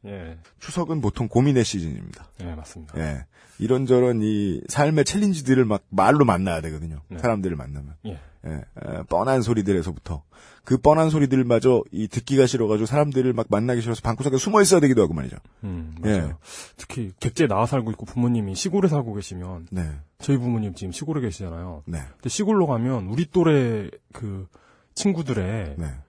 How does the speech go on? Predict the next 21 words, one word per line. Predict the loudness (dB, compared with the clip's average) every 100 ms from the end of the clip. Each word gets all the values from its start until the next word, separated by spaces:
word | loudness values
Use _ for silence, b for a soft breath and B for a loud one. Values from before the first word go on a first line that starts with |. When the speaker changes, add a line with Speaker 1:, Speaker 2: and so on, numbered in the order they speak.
| _
Speaker 1:
결혼 | 0 4 6
연령이 | 6 6 2
무척 | -2 -6 -10
낮아요. | -6 -6 -6 -10 -12 -12
이십 | -12 -6
대 | -4
초반이면 | -2 0 2 0
다 | -4
결혼을 | -4 -6 -4
하거든요. | -4 -6 -8 -8 -4
Speaker 2:
이제 | 2 4
대한민국이 | 4 2 2 0 -2 -2 -2 0 0
이 | 0
문화 | 0 4 4
지도가 | 4 0 0 0 0 -2
Speaker 1:
네. | -2
Speaker 2:
확 | 0
깔렸어요. | 4 6 8 6 2 0
Speaker 1:
네. | 4 4 4 -2
그래서 | -2 2 4 4
Speaker 2:
네. | 2